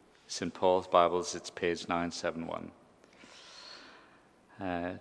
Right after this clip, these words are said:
"Do not store up for yourselves treasures on earth, where moths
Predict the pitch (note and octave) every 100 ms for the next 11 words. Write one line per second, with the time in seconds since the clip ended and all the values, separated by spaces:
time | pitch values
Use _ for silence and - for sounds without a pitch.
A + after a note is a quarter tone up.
0 | - C3+ D3 C#3+ - - B2 A#2 A2+ -
1 | - A#2 G#2+ G2+ A2 G#2+ B2 A2+ - -
2 | G#2 G2+ A2 G2 A2 F#2+ G2 B2+ - -
3 | - - - F#2 F#2+ G2 A#2 - -